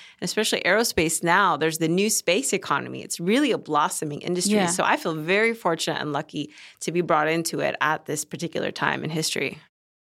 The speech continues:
Speaker 2: I think something that's coming up for me while we're talking is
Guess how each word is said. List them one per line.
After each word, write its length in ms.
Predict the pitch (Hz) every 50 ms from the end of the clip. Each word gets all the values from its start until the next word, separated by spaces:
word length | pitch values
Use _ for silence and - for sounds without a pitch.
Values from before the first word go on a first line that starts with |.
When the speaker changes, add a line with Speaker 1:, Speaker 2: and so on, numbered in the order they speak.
| _ _ _ _ _ _ _ _ -
Speaker 2:
I 80 | 220
think 320 | 214 - 214 214 226 220 - - - _ _ -
something 460 | - - 202 185 185 196 185 185 185
that's 260 | 180 170 175 - - - -
coming 320 | - 208 196 190 185 180
up 160 | 180 180 - -
for 120 | - 180
me 240 | 175 175 175 170 170
while 360 | 170 175 175 170 170 170 175
we're 120 | 170 165 170
talking 640 | - - - 160 170 - - 92 - - 92 -
is 460 | - - 175 180 175 175 170 175 175